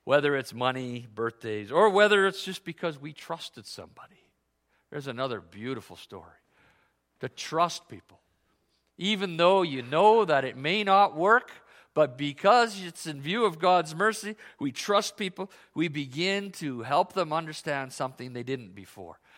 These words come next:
Because it's not the ways of the world, it's not the pattern of the world to trust as we can trust in view of God's mercy,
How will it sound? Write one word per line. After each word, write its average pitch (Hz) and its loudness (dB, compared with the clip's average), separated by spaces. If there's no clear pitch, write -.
Because 139 0
it's 143 -10
not 170 -2
the 175 -8
ways 143 -4
of 120 -14
the 117 -12
world, 113 -6
it's 101 -16
not 170 -6
the - -18
pattern 165 -10
of 120 -10
the 113 -12
world 101 -10
to 135 -8
trust - -14
as 127 -4
we 143 -8
can 147 -8
trust - -14
in 98 -12
view 104 -10
of 92 -14
God's 101 -8
mercy, 101 -12